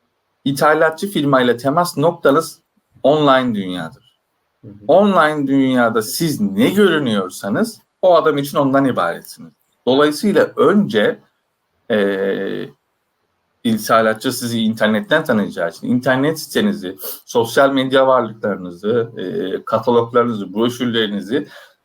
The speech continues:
Speaker 1: bunlara göre optimize etmek zorundasınız. Yani bütün, önce bütün pazarlama materyallerinizi ithalatçının gözüne güzel görünecek şekilde optimize etmek zorundasınız. O zaman tanınabilirsiniz.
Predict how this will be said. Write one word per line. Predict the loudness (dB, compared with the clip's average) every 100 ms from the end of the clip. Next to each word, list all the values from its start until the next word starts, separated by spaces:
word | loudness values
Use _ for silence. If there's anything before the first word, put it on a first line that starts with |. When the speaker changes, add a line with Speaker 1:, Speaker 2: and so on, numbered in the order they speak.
| _ -6
Speaker 1:
bunlara | 0 2 2 2
göre | 2
optimize | 2 2 0 2 2
etmek | 0 -4 -6
zorundasınız. | -10 -12 -10 -2 0
Yani | 2 0
bütün, | -2 0
önce | 2 2
bütün | 0 0
pazarlama | 2 2 4 2 0
materyallerinizi | 0 2 2 2 0 0 -2 -2 -4 -4
ithalatçının | -14 -2 2 2 0 0 0 0
gözüne | 0 -2 -4 -2 -2 -2 -2
güzel | 0 4 2
görünecek | 2 0 0 -2 -4
şekilde | -8 -6 0
optimize | 2 0 -2 0
etmek | 0 -2 -4
zorundasınız. | -2 -2 -2 -4 -2 -2 -4 -16 _ _ _
O | 2
zaman | 4 4 0
tanınabilirsiniz. | -2 -4 -6 -14 _ _ -20